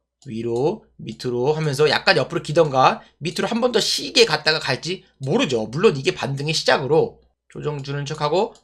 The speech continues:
바로 갈 수도 있고, 몰라요. 그건 모르는 걸 어떻게 대응해야 되-, 해야 되는 거냐, 어저께 말씀드렸죠.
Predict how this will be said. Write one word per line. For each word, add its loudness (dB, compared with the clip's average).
바로 4
갈 4
수도 -4
있고, -2
몰라요. 4
그건 -8
모르는 4
걸 10
어떻게 0
대응해야 -2
되-, -6
해야 2
되는 -2
거냐, -4
어저께 -2
말씀드렸죠. -2